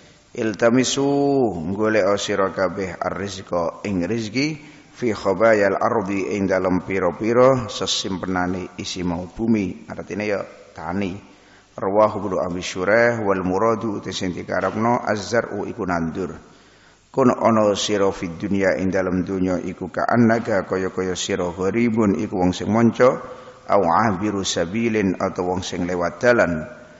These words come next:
Wa udda, lan ngitunga sira nafsaka, ing awak sira, mi fi ahlil kubur, ing dalem ahline pira-pira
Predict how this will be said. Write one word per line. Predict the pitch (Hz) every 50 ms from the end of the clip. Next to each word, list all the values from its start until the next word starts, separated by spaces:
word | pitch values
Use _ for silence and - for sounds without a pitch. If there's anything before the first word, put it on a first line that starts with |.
| - - - - - _ _ _ _ _ _ _ -
Wa | 98 95 82 90
udda, | 113 123 120 110 127 127 127 127
lan | 127 123 117 117 113
ngitunga | 113 107 113 113 107 107 104 101
sira | - - 113 113 107 104 98
nafsaka, | 101 101 92 - - - 117 110 - 110 101 95
ing | 95 92 95 92
awak | 87 87 87 87
sira, | 87 - - 110 113 107 107 101 95 90
mi | 92 95 92
fi | 90 - 101 98 82
ahlil | 87 92 98 90 98 95 95 98
kubur, | 104 98 95 113 120 127 131 131 147 117
ing | 113 117 110
dalem | 104 107 101 104 95 92 - 85
ahline | 113 110 107 101 113 123 123 120 117
pira-pira | - 107 104 - 98 - - - 110